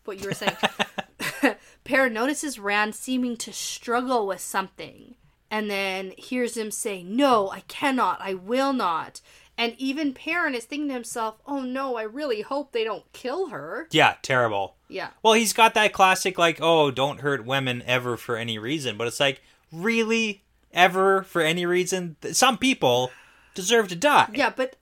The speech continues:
Speaker 1: I also am not a hundred percent on board with Colivir dying
Speaker 2: Sure, but
Speaker 1: for
Speaker 2: she
Speaker 1: this.
Speaker 2: murdered a bunch of people.
Speaker 1: That's true, she did do that. Okay,
Speaker 2: She's
Speaker 1: I'm on
Speaker 2: murdered
Speaker 1: board
Speaker 2: a
Speaker 1: again.
Speaker 2: bunch of people.
Speaker 1: I'm on board again.
Speaker 2: If it was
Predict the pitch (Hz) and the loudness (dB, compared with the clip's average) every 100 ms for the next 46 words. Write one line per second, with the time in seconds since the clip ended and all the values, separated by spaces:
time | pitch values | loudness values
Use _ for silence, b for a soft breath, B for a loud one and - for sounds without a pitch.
0 | - 247 302 359 277 285 359 349 320 - | -8 -2 0 0 -2 -2 -6 -6 -8 -14
1 | _ _ 233 233 233 233 233 247 269 - | _ _ -8 -6 -6 -2 0 2 0 -4
2 | - 233 254 262 269 240 233 226 214 208 | -4 -4 -4 -8 -10 -10 -8 -4 -6 -6
3 | 240 311 240 208 - b b - 233 - | -2 0 0 -2 -8 b b -10 -10 -8
4 | - 240 220 214 214 185 190 196 151 143 | -2 0 0 -2 -6 0 0 0 -6 -14
5 | - - - 208 139 120 135 147 127 135 | -14 -6 4 6 4 2 -2 -2 -2 -2
6 | 185 196 170 135 117 120 110 95 107 107 | 0 2 2 2 0 0 -2 -6 -8 -8
7 | 92 294 285 - 233 - 202 196 175 165 | -2 0 0 -6 -8 -8 -14 -14 -14 -16
8 | - 247 277 262 226 220 202 202 175 147 | -8 -6 2 6 6 6 6 6 6 2
9 | 147 160 147 - 131 294 359 370 277 220 | 2 -2 -2 -4 2 4 6 4 4 0
10 | 147 139 - 226 170 202 196 | -2 -12 -10 -2 4 8 8